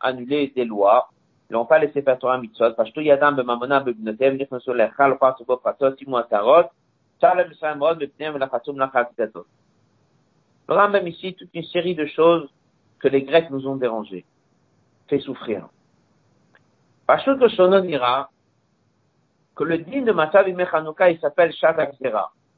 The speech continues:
C'est quoi Shat Hakzera ? Le Rambam lui-même, il dit dans Yichud Yesodei Torah. Achilukim, les différences entre les trois mitzvot, les, les autres mitzvot et les trois averot, si c'est Befae, c'est Betina, si c'est en public devant dix personnes ou pas,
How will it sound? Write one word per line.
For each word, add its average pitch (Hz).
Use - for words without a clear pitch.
C'est -
quoi 185
Shat 185
Hakzera ? 101
Le 131
Rambam 220
lui-même, 202
il 185
dit 190
dans 180
Yichud 175
Yesodei 151
Torah. 110
Achilukim, 233
les 208
différences 196
entre 180
les 156
trois 196
mitzvot, 160
les, 135
les 123
autres 214
mitzvot 156
et 131
les 123
trois 160
averot, 131
si 135
c'est 143
Befae, 139
c'est 151
Betina, 143
si 127
c'est 139
en 131
public 143
devant 127
dix 131
personnes 127
ou 110
pas, 107